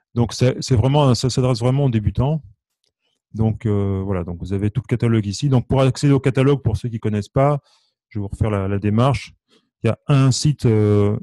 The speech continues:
au moins celui-là, faut au moins connaître ce, cette adresse, c'est armo diato jazz point com.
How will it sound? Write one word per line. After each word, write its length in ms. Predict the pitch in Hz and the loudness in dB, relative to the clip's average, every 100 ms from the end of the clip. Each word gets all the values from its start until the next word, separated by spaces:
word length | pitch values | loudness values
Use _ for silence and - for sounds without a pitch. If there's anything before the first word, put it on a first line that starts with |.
| - | -8
au 100 | - | -4
moins 220 | 123 127 127 | 0 0 0
celui-là, 480 | 123 117 120 127 | 0 2 4 2
faut 120 | 113 110 | 0 -2
au 40 | |
moins 160 | 110 107 | -2 0
connaître 320 | 107 110 - | 0 0 -2
ce, 100 | 107 92 90 | -6 -8 -8
cette 240 | - - | -14 -12
adresse, 340 | 98 98 113 - | -6 -4 -4 -4
c'est 160 | 104 - | -8 -6
armo 320 | 110 113 120 | -2 2 2
diato 260 | 104 101 98 | 2 -2 -2
jazz 200 | 101 95 | -4 -4
point 200 | 98 95 | -8 -4
com. 260 | 123 147 | -2 -2